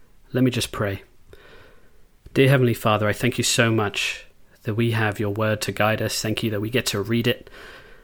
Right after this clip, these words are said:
and have it in our lives. And I pray that you would help us to receive it and receive it well.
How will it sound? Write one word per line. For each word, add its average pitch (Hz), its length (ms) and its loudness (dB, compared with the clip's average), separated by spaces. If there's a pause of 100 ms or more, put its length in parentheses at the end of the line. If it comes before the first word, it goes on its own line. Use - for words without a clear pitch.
(180)
and 104 120 0
have 113 180 4
it - 80 -2
in 110 60 0
our 104 120 0
lives. 110 600 2 (440)
And 117 100 0
I 135 60 2
pray 185 200 0
that 123 100 2
you 123 120 6
would 120 100 2
help 123 180 2
us 127 140 0
to - 100 -2
receive 120 400 0
it 120 80 -2
and 110 100 -2
receive 123 300 0
it 107 140 0
well. 107 340 0